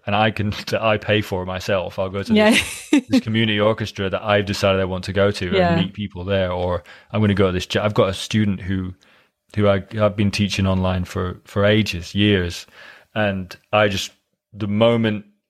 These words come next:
Speaker 1: she started going to jazz jams was the moment she started to work fully. And it, it's really important, that stuff I, I, I've noticed is, like, yeah, it's like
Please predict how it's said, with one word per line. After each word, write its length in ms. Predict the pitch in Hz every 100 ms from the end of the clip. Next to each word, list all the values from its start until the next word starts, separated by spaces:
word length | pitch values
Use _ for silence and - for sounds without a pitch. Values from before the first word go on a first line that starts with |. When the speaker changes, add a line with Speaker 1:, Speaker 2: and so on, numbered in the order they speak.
| -
Speaker 1:
she 440 | - - 117 110
started 560 | 98 - 113 113 107 101
going 200 | 110 104
to 100 | 95
jazz 400 | 87 110 107 101
jams 400 | - 95 90 87
was 140 | 95
the 120 | - 95
moment 460 | 98 95 95 95
she 340 | - - 104 98
started 460 | - 101 101 98
to 320 | - 98 95 92
work 640 | 104 98 101 95 - - _ _ _ _ _ _
fully. 560 | - - 107 98 90 80 - - -
And 100 | 95
it, 120 | 95 -
it's 240 | 98 -
really 240 | 104 110
important, 540 | 95 87 - 104 95 87
that 160 | 87
stuff 340 | - - 85 -
I, 60 |
I, 440 | 95 92 98 104 107
I've 180 | 104 - -
noticed 680 | 104 98 87 85 - - - - -
is, 200 | 113 104
like, 240 | 101 92 - _
yeah, 280 | 110 104 90 82
it's 200 | - 107
like 260 | 90 -